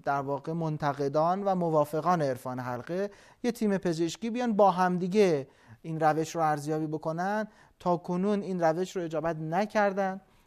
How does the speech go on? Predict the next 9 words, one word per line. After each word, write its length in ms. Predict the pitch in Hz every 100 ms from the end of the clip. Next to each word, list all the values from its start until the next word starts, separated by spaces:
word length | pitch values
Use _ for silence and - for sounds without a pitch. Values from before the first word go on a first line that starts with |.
| _
و 80 | 165
ما 140 | 175 196
باز 480 | 190 202 226 208
هم 340 | 202 196 190 185
از 220 | 151 147
طریق 300 | 156 160 175
این 320 | 165 151 196
رسانه، 600 | 196 196 196 185 185 180 180 _ _ _
اه، 80 | -